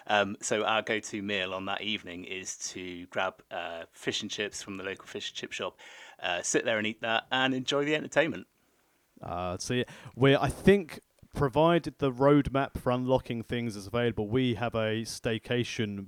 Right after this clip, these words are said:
Speaker 2: booked in Dorset. So I think we're away again. I think my wife deliberately does it for Eurovision so she doesn't have to have people around the house.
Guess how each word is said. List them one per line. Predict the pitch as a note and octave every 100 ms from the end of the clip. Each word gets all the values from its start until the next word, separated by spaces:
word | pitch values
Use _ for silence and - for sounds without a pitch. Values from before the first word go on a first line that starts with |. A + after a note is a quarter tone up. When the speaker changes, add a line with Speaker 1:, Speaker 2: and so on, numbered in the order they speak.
| _
Speaker 2:
booked | A2 G2 -
in | A2 G2
Dorset. | A2 A2+ A2 - F2 - - - _ -
So | - A#2
I | G#2
think | - D3 C3+
we're | B2+
away | A#2 A2+ B2+
again. | G#2+ F#2 - C3+ A2+ F#2+
I | F#2+
think | E3+
my | E3+
wife | D3+ D3 C3
deliberately | C3+ B2+ D3 C3+
does | C3 B2
it | B2
for | A#2+
Eurovision | A#2 C3 A#2 G#2+ G#2
so | -
she | G#2+ A#2
doesn't | B2 B2+
have | B2
to | -
have | B2
people | B2+ A#2 A#2
around | A2+
the | A2
house. | - A#2 F2 - -